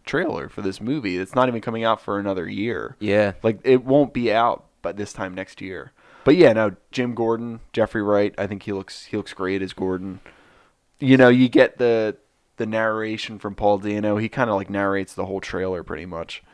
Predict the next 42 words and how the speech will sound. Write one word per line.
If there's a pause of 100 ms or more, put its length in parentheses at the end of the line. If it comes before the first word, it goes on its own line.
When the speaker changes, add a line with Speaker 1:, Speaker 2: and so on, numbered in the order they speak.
(160)
Speaker 1:
which
is
cool. (360)
Um, (340)
who
else
do
you
see?
You
see
a
little
bit
of,
like,
Zoe
Kravitz
as
Catwoman. (560)
You
see
the
unrecognizable
Colin
Farrell
playing
the
Penguin. (640)
Um,
I
literally,
I
think
everyone
that's
in
this
cast
you
kind
of